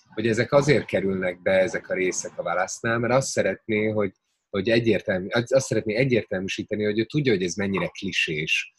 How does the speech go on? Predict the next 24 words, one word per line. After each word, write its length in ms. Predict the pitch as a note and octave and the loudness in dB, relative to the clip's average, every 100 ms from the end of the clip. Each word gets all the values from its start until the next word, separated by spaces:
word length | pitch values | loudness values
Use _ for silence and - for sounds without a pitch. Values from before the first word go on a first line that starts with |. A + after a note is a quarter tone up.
| _ | _
tudja, 200 | - A#2+ | 0 4
hogy 80 | A2+ | 4
mennyire, 640 | G#2 G#2+ G#2 F#2+ F#2 F2+ _ _ - | 4 2 2 2 0 -2 _ _ -6
mennyire 300 | G#2+ G#2+ F#2 | -2 0 0
béna 400 | F#2+ G2+ F#2 F2+ | 2 2 0 -2
lehet 280 | F2 F2 E2+ | -2 -4 -8
ez 140 | E2+ | -8
a 80 | F2+ | -8
gondolat, 560 | F2+ F2+ F2+ F2 E2+ - | -4 -4 -4 -4 -6 -8
hogy 180 | E2+ | -6
ő 240 | E2+ F2 E2 _ - | -2 -2 -6 _ -8
ezen 460 | F#2 F2+ - E3 | -6 -4 -6 -6
pörög 440 | - E2+ E2 E2 E2 _ _ _ _ | -6 -4 -4 -4 -8 _ _ _ _
íróként, 800 | G#2 F#2 F#2 E2+ - G2 G#2 G#2 | -6 -2 -2 -4 -4 -4 -4 -8
és 140 | - - | -12 -8
ilyen 200 | F#2 F2 | -6 -6
figurákat 520 | G2+ F2+ F2 D#2+ - | -8 -6 -6 -6 -12
akar 240 | F2 F#2 | -10 -8
megírni, 340 | F2+ F2 E2+ E2+ | -6 -4 -4 -4
vagy 160 | F2 | -6
ilyen 200 | F#2 E2+ | -6 -6
helyzeteket 640 | F2+ G2 F#2+ F2 - - - | -6 -6 -6 -10 -14 -18 -18
akar 240 | F2 F2 E2+ | -12 -8 -6
megírni, 680 | F2 E2 F2 F2 G2 G#2 | -6 -6 -6 -6 -6 -10